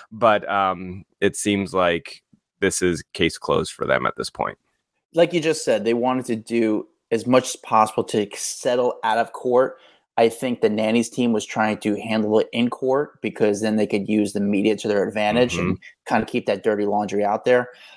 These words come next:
Speaker 2: I mean, it's just crazy how much money that Jason and Olivia have and how much money, like, it costs them to just,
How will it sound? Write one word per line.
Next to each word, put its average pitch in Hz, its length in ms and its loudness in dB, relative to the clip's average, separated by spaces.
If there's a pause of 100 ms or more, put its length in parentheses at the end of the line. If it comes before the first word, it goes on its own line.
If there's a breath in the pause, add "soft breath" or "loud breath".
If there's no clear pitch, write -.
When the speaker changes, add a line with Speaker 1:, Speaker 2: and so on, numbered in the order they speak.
Speaker 2:
I 120 80 -2
mean, 123 140 2
it's - 100 -4
just 185 160 -4
crazy 135 480 -2
how 113 180 -2
much 117 220 0
money 107 320 0
that 98 240 -2
Jason 107 360 0
and 104 60 -4
Olivia 101 320 2
have 104 500 0 (680 loud breath)
and 107 340 0
how 123 180 2
much 117 200 -2
money, 110 280 0
like, - 220 -2
it - 120 -4
costs - 460 0
them 135 340 -2
to 120 120 -2
just, - 480 0